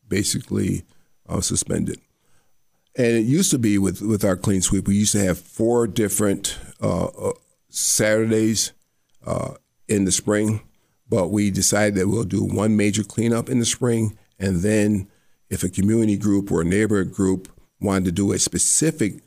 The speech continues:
uh, cleanup, we would allow them to do mini sweeps. So if you were, for example, in the Beechwood neighborhood, uh, area, and you wanted to clean up a park or a street in your area, you would contact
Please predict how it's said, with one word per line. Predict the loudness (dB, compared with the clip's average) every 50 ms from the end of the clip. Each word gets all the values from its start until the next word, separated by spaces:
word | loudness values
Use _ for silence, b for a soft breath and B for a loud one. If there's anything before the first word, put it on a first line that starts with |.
| -6 -4
uh, | -2 -2 -2 -2 -6 -8 _
cleanup, | -2 0 2 2 2 2 0 -2 -2 -4 -6 -10 -10 -10 -6 -2
we | 0 0 2
would | 2 2 0 0
allow | 0 0 0 0 0 0 0
them | 2 0 0
to | 0 0
do | 0 0 0
mini | 0 0 0 2 0 0 0
sweeps. | -2 -2 -2 -4 -4 -6 -10 -14 -18 b b b b b
So | b -2 0 2 2 2
if | 0 0 -2 0
you | 0 2 2 2 2
were, | 2 2 2 2 0
for | 0 -4 -6 -4 -2 -2
example, | 0 0 0 0 0 0 0 0 0 2
in | 2 0
the | 0
Beechwood | 0 0 0 0 0 0 0 0 0 0 -2 -4 -6 -4 -2
neighborhood, | 0 0 2 2 0 0 -2 -2 -6 -8 -8
uh, | -4 -2 -2 -2
area, | 0 0 0 2 2 0 -2 -4 b b b b b b -4
and | -2 0
you | 2 2
wanted | 2 2 0 0 0 -2
to | -4
clean | -4 -2 -2 0 0
up | 0 -2 -2
a | -6
park | -8 -6 -4 -2 0 0 0 0 -2 -4 -6
or | -4 -2 -2
a | -2 -2
street | -4 -8 -4 0 0 2 0 0 -2
in | -4 -2 -2 0
your | 2 0 0 0 0
area, | 0 0 2 2 2 0 -2 -4 -6 b b b b b b b b
you | -2 0
would | 0 0 -2
contact | -2 0 0 0 0 0 0 0 0 0 -2 -4